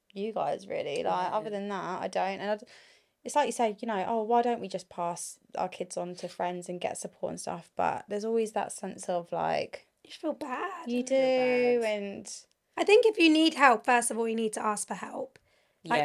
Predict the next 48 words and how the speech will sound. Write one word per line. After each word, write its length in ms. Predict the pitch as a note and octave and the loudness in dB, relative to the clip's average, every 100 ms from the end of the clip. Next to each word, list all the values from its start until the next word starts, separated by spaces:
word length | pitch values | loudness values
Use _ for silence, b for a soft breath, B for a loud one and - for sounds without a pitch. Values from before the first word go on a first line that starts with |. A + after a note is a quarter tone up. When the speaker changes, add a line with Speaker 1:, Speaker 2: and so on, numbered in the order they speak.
| D3 | 0
Speaker 2:
Yeah. 60 | C#4+ | 6
Speaker 3:
it 40 | |
doesn't 220 | D4 C#4 | 8 8
matter. 140 | B3 G#3+ | 4 2
Just 160 | - | 0
be 60 | C4 | -4
like, 120 | B3 _ | -6 _
"I 140 | C4+ | -2
need 180 | C4+ B3 | 0 -4
help." 300 | - A#3 A#3+ | -6 -8 -4
And 120 | C#4+ | -2
you 80 | D4 | 0
know 100 | F4 | 4
what? 140 | D#4+ A3+ b b b b - | 4 2 b b b b -10
There's 160 | C#4+ | -8
times 320 | - E4+ E4+ | 2 4 6
where 100 | D4 | 8
I've 240 | B3+ C#4 C#4 | 10 8 8
done 180 | B3+ A#3 | 2 4
that 100 | A3 | 0
and 80 | A#3+ | 0
it 40 | |
hasn't 300 | G3 A#3 A#3+ | -2 0 0
really 140 | A#3+ A#3 | -2 -4
gone 240 | A#3 A#3 | -2 -4
down 260 | A3 A3+ A3 | 0 -2 -2
too 200 | A3+ G#3+ | -4 -4
well, 120 | A3+ | -4
but 100 | - | -6
you've 80 | A#3 | -4
just 180 | C#4+ - | -4 0
gotta 140 | C#4+ | -2
keep, 340 | - C4+ - A#3+ | -2 -6 -4 -2
like, 220 | A3+ A#3 _ | -2 -4 _
going, 500 | B3 A#3 B3 C4 D4 | -4 -2 -2 -2 0
because 500 | C4 B3+ A3+ G#3+ - - _ _ _ _ _ _ _ - | -2 -2 -2 -2 -6 -10 _ _ _ _ _ _ _ -18
it's 260 | - C4+ | -6 -2
so 540 | - - - D4 C#4+ C4+ | 0 0 -2 0 -2 -2
challenging 640 | - A#3+ A#3 A3 A3 A#3 | -2 -2 -2 -2 -4 -8
being 200 | E4+ E4 | -8 -10
a 40 | D#4+ | -10
parent. 280 | - - - | -10 -10 -8
Speaker 2:
So 160 | F3+ | -8
hard, 220 | E3 C#3 C3+ | -8 -10 -10
Speaker 3:
Like, 180 | A#3 | -10
it's 180 | C3+ C3+ | -10 -12
Speaker 2:
man. 100 | D3 - | -14 -20
Speaker 3:
fucking 480 | - D4+ B3 B3 | -14 -8 -8 -10